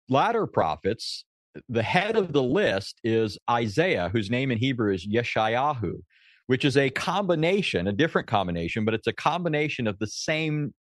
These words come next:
name as Joshua.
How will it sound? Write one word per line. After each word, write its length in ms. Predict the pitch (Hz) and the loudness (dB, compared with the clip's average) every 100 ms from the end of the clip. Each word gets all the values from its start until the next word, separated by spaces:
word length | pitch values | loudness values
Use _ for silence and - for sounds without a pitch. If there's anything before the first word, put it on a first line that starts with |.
| _ - | _ -6
name 500 | 135 156 120 95 107 - | -2 -2 0 -2 -4 -2
as 380 | 107 107 104 - _ _ _ _ - | -2 0 -2 -8 _ _ _ _ -6
Joshua. 680 | 98 147 160 - 78 78 | 2 2 2 -2 -4 -6